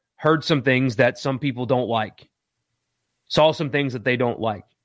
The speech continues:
A tie game with a two-second difference between the shot and the game clock, and your set is dribble the ball until the clock runs out and heave a bad three-point shot as you're leaning in to get fouled.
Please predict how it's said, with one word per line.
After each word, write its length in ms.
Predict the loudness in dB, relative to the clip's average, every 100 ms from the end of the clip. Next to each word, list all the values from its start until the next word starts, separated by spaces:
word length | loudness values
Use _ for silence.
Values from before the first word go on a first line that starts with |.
| _ _ _ _ _ _ -6
A 80 |
tie 300 | -2 2 2
game 560 | 4 2 2 0 -2 -8 _ _ -2
with 300 | 2 2 _ _ _ _ -2
a 80 | -2
two-second 580 | 2 0 2 0 0 0
difference 340 | 0 0 -10
between 300 | -10 -6 -2
the 60 | -2
shot 300 | 2 2 2
and 100 | -4
the 40 |
game 280 | -4 -4 -4
clock, 420 | 0 0 0 -4 _ _ _ _
and 280 | 0 2 2
your 280 | 2 4 2
set 460 | 0 2 4 4 0
is 540 | -4 -4 -6 -10 -14 -16 _ _ -6
dribble 480 | 2 2 4 0 0
the 100 | 0
ball 720 | 4 6 6 4 2 -2 _ _ _ _ _ _ _ _ _ _ _
until 500 | 0 0 0 2 2
the 120 | 2 -2
clock 360 | 0 0 0
runs 260 | -4 -4 0
out 280 | 2 2 -2
and 180 | -10 -6
heave 320 | -2 0 0
a 160 | -4 -6 _ _ _ _ -14
bad 400 | 0 2 2 -2
three-point 400 | -8 -6 -6 -2
shot 200 | 0 0
as 100 | 0
you're 120 | -4
leaning 320 | -4 -4 -4
in 140 | -4 -4
to 60 |
get 180 | -4 -4
fouled. 260 | -4 -8